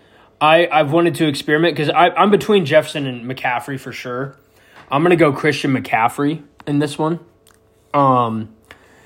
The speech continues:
and just see what my build looks like. You know, if, if I take McCaffrey one, I would probably try to go hero running back for the first four or five rounds, where I might not take another running back, um, at all,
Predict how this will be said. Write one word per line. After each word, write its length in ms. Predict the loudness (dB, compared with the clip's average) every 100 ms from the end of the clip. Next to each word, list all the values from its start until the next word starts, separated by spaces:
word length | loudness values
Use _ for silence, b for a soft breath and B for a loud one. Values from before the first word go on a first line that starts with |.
| B
and 140 | -4 -2
just 200 | -2 0
see 120 | 2
what 160 | 2 4
my 140 | 2
build 260 | 2 0 -2
looks 220 | -4 -6
like. 220 | -6 -4
You 80 | -2
know, 200 | 0 0
if, 60 | 0
if 240 | 0 2
I 140 | 2
take 240 | 4 0 0
McCaffrey 500 | -2 2 2 0 -4
one, 340 | -2 -2 -2 -2
I 100 | -2
would 160 | -2
probably 340 | -2 0 0 -4
try 240 | -2 -2
to 80 | 0
go 160 | -6 -6
hero 440 | -6 -4 -2 -2
running 300 | -4 -6 -6
back 260 | -4 -4 -6
for 120 | -12
the 60 |
first 280 | -10 -10 -10
four 200 | -8 -8
or 40 | -2
five 240 | -2 -2
rounds, 320 | -6 -6 -4
where 260 | -6 -8 -10 B B B -8
I 80 | -2
might 200 | 2 2
not 180 | 0
take 180 | -2 -4
another 220 | -4 -4
running 260 | -4 -4 -2
back, 360 | -2 -4 -6 -18 b b b b b b -8
um, 420 | -6 -4 -6 -8 -4
at 140 | -2
all, 520 | 2 4 4 0 -8